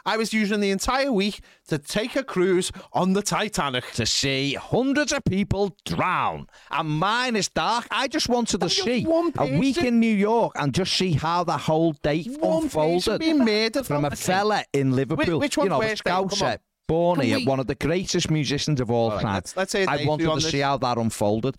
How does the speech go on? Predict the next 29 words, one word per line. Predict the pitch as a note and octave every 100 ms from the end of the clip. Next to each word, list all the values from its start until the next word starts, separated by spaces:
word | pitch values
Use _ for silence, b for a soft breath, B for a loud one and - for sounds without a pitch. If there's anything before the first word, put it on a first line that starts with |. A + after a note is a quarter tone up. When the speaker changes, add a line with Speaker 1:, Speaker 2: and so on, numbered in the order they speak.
| -
Speaker 1:
Let's | F3 -
Speaker 2:
That | - F#3+
I | D#3+ F3
was | F3 E3+
Speaker 1:
All |
right, | -
Speaker 2:
played | D3+ D#3
Speaker 1:
let's | D3+ E4+
hear | C3+
Speaker 2:
against | C3
Speaker 1:
Dave's | C4 D4 -
view. | -
Speaker 2:
Chernobyl | D3 A3+ A#3 C3+ B2 -
Speaker 1:
There's | G#3+
Speaker 2:
and | G#3 B2
Speaker 1:
another | B2+ A#2+
shop | F3+
Speaker 2:
Titanic. | C#4 A3
Speaker 1:
for | E4
the, | C4+ -
a | F#3+
show | - A3+
for | D4 C4+
this. | B2+ - - b _
Shop | - F#3
Speaker 3:
Can | B3
Speaker 1:
on, |
Dave. | B3+
Speaker 3:
we, | C4 B3+ A3